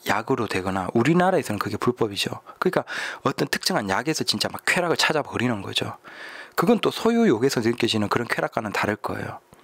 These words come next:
그런 쾌락은 일반적으로 느끼지 못하고, 그건 그냥 무한한 어떤, 어떤 성적인 오르가즘과 비슷하니까 그런 쾌락을 계속 추구를 하거나, 아니면 진짜 성적으로 일반적이지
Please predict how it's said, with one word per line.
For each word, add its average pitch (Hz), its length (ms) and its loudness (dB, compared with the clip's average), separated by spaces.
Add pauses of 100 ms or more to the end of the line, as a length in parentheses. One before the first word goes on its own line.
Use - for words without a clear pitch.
(580)
그런 202 180 4
쾌락은 202 540 2
일반적으로 170 480 2
느끼지 139 340 0
못하고, 104 400 -2
그건 151 320 0 (400)
그냥 127 260 -2
무한한 151 580 2 (200)
어떤, 110 460 0 (480)
어떤 113 180 0
성적인 208 480 2
오르가즘과 117 540 2
비슷하니까 101 760 -2
그런 143 220 0
쾌락을 147 380 -2 (580)
계속 - 460 -4
추구를 170 400 2
하거나, 113 480 -2
아니면 127 360 0 (380)
진짜 - 220 0
성적으로 208 480 2
일반적이지 131 640 0